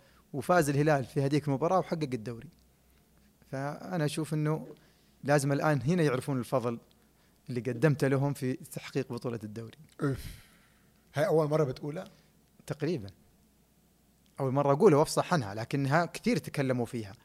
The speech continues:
Speaker 1: لأنه كا-، جاتني انتقادات: "ليش سعود عبد الحميد يلعب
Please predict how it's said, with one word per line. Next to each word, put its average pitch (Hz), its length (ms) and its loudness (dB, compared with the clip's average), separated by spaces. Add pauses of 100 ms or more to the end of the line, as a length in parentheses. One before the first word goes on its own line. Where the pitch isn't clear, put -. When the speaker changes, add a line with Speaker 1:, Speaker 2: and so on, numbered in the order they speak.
(480)
Speaker 1:
لأنه 139 220 0
كا-، 160 260 4
جاتني 190 300 8
انتقادات: 165 540 6
"ليش 202 140 6
سعود 170 200 2
عبد 151 100 4
الحميد 160 320 0
يلعب 143 320 2